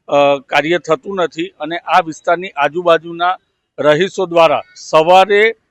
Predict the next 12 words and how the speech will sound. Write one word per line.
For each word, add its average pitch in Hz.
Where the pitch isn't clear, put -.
પાંચ 196
વાગ્યાના 190
સુમારે, 175
અ, 147
પોતાના 185
ઘરનો 160
કચરો 165
એ 175
અહીં 170
નાખવામાં 165
આવે 151
છે. 190